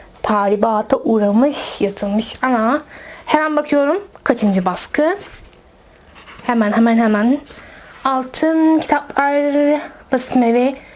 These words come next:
bin dokuz yüz yetmiş beş yılının. Resimleri var mı? Bir de ona bakayım. İçinde hiç resim yok. Yazı stili bu şekilde.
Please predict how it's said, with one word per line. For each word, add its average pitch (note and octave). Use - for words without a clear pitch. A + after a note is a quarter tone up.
bin D4
dokuz C4+
yüz B3+
yetmiş G#3
beş G#3
yılının. A3
Resimleri E4
var C#4
mı? G#3+
Bir G#3+
de -
ona A3
bakayım. G3+
İçinde C#4+
hiç D4+
resim G#3+
yok. C4+
Yazı B3+
stili G#3+
bu B3+
şekilde. A3+